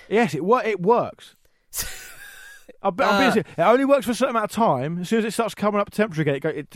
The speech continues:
Speaker 1: gets up to all its old tricks.
Speaker 2: Is that 'cause it reduces the sta-, static, uh, electricity in the, in the, in the thing? So could you just have
Speaker 1: I'm
Speaker 2: that
Speaker 1: not sure how
Speaker 2: constantly
Speaker 1: it
Speaker 2: in there?
Speaker 1: works, but it does.
Speaker 2: The, the cardboard box would get soggy, wouldn't it?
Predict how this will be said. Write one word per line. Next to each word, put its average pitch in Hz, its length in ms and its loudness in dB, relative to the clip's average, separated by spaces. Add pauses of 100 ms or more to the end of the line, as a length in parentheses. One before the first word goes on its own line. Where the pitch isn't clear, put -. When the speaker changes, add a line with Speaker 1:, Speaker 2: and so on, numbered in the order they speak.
Speaker 1:
gets 165 180 -4
up 143 120 -2
to 160 100 -4
all 170 100 2
its 156 120 -6
old 156 180 2
tricks. - 140 0
Speaker 2:
Is - 60 4
that 220 140 2
'cause 208 140 -2
it 214 100 0
reduces 175 520 -4
the 165 100 -10
sta-, 170 320 -6
static, - 540 -10
uh, 151 400 -4
electricity 156 520 -10
in 107 100 -14
the, 113 260 -14
in 120 100 -16
the, 110 240 -12
in 107 80 -16
the 107 80 -16
thing? 98 260 -16 (380)
So 277 240 2
could 254 140 -4
you 269 80 -6
just 269 220 -8
have 254 120 2
Speaker 1:
I'm - 60 -2
Speaker 2:
that 254 60 2
Speaker 1:
not 220 100 0
sure 240 260 2
how 190 240 6
Speaker 2:
constantly - 20 4
Speaker 1:
it 127 40 0
Speaker 2:
in 104 60 -4
there? 117 200 0
Speaker 1:
works, 110 120 -16 (220)
but 135 100 -10
it 117 80 -12
does. 117 300 -4 (420)
Speaker 2:
The, 185 220 0
the 175 180 -4
cardboard 185 400 0
box 175 200 -2
would 147 80 -10
get - 140 -12
soggy, 147 360 -8
wouldn't 131 220 -12
it? 107 100 -12